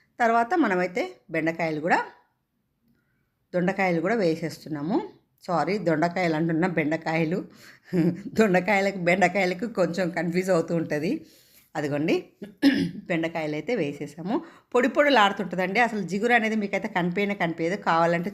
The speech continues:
చూడండి, కూర మొత్తం అయిపోయేదాకా చూడండి, జిగురు అనేదే ఉండదు.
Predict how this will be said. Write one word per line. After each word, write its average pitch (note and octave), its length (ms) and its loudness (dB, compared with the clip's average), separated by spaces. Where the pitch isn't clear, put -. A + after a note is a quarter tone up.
చూడండి, E3+ 320 0
కూర G3+ 280 0
మొత్తం F#3 260 0
అయిపోయేదాకా E3+ 640 0
చూడండి, E3 420 -2
జిగురు G3+ 280 2
అనేదే F#3 300 2
ఉండదు. E3 420 -2